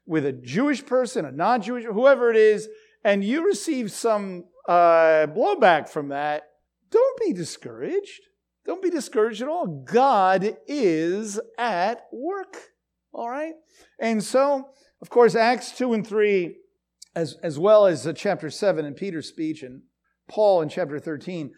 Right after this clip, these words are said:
are messages to Jewish people to put aside all your preconceptions about what you think about Yeshua, what you think about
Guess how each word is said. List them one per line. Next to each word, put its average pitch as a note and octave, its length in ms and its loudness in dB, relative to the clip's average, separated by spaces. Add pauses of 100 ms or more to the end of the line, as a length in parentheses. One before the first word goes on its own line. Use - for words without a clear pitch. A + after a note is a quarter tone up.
(280)
are A3 140 4
messages B3 760 -4
to C4+ 480 -8
Jewish F3+ 460 -8
people - 440 -20 (380)
to E3 300 -2 (180)
put F#4 180 4
aside A3 680 4 (120)
all B3 220 6
your D#4 140 0
preconceptions E3+ 880 -6
about C#3 220 -8
what F#3 180 -4
you A3 80 -10
think D#3 240 -10
about C#3+ 300 -6
Yeshua, B2+ 480 -14
what D#3 180 -8
you G3+ 60 -12
think F#3 180 -10
about D3 240 -8